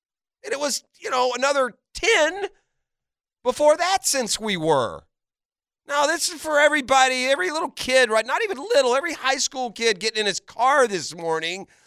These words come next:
whose team hadn't been any good since he was born. It's for my kids. I got twenty-six-year-old, twenty-seven-year-old boys who've experienced nothing with that football team.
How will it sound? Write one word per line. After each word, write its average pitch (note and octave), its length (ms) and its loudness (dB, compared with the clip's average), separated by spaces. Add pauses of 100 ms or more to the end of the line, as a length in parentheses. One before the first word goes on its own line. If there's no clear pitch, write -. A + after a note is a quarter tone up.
(180)
whose A#3 180 -10
team D4 340 -4
hadn't B3+ 180 -2
been B3+ 160 0
any A#3+ 140 -4
good A3 200 0
since A#3 200 -4
he A#3 100 -6
was G3+ 200 -4
born. G3+ 640 2 (140)
It's - 120 -14
for D#4 160 -4
my B3+ 520 2
kids. F#3 800 0 (1400)
I E4 120 -2
got D4+ 140 0
twenty-six-year-old, C#4+ 1200 0
twenty-seven-year-old C4+ 1300 -2
boys D#4 340 2
who've B3+ 100 -6
experienced G#4+ 720 -4
nothing E4 580 -2
with A#3+ 140 -2
that A3+ 160 2
football C4+ 460 -4
team. D#3+ 540 -4